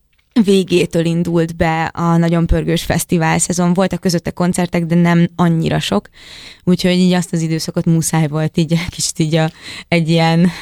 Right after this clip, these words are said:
egy ilyen durva újraindításra szánni. Ki kellett pihennem magam, meg, meg újra elkezdtem mozogni, meg jó lenni,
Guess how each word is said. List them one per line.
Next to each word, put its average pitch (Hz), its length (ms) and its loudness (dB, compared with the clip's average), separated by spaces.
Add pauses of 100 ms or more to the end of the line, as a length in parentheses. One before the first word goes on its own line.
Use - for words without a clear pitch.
(300)
egy 170 160 -2
ilyen 175 240 2
durva 180 460 2
újraindításra 170 1040 -2
szánni. 170 500 -4
Ki 208 120 -2
kellett 165 320 -8
pihennem 180 460 0
magam, 175 320 0
meg, 170 180 -2 (460)
meg - 140 -2
újra 190 180 4
elkezdtem - 340 -4
mozogni, 185 500 0
meg 165 220 -4
jó 180 260 2
lenni, 175 680 2